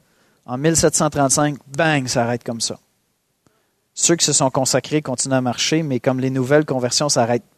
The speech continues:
paf, comme ça. Puis il y a un événement malheureux qui arrive, j'arrive à ça, là. Mais, mais plus tard, quand Jonathan Edwards va essayer de comprendre la période des réveils, euh,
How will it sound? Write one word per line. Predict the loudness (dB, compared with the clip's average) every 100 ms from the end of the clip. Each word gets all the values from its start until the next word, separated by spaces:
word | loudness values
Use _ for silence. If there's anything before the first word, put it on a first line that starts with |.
| _ -2
paf, | -2 -2 -8
comme | -8 -4
ça. | -4 -6 _ -20 _
Puis | -4
il |
y |
a |
un | 0
événement | 2 2 2
malheureux | 0 0 0 0
qui | -2
arrive, | -2 -2
j'arrive | -4 -4 -4
à | -6
ça, | -4 -6
là. | -8 -14 -20 -20 -20 _
Mais, | 2 2 2 _ _ _ _
mais | -4
plus | 0 0
tard, | 4 2 4
quand | 0 4
Jonathan | 2 4 2 4
Edwards | 4 4 6 6 4 -4 -10 _ _ _
va | -4 2 4 4 0
essayer | 0 4 6 6
de | 4
comprendre | 2 -2 0 2 2 0 -6 -14 -20 _
la | -12
période | -2 2 4 6
des | 4 4
réveils, | 2 4 4 2 -2 _ _ _ _ _ _
euh, | 4 6 4